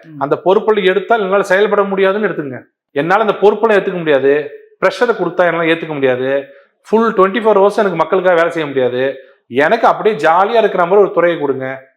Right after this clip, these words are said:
Speaker 2: விளையாட்டுத்துறை. ஆனா, வி-, வந்து எனக்கு டெப்டி சி எம் ஆக்கணும்னு முடிவு பண்ணிட்டீங்க,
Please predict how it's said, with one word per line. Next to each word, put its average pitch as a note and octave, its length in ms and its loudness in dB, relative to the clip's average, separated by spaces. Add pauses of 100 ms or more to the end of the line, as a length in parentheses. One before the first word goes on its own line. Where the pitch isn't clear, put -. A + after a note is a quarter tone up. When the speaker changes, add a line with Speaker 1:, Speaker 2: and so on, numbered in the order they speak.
Speaker 2:
விளையாட்டுத்துறை. D3 640 0 (600)
ஆனா, G#3+ 200 0
வி-, F#3+ 260 2
வந்து G3 180 0
எனக்கு F3 320 2
டெப்டி E3+ 120 -2
சி G#3+ 160 -2
எம் F#3 120 0
ஆக்கணும்னு F#3+ 420 0
முடிவு F3+ 340 0
பண்ணிட்டீங்க, B2 380 -6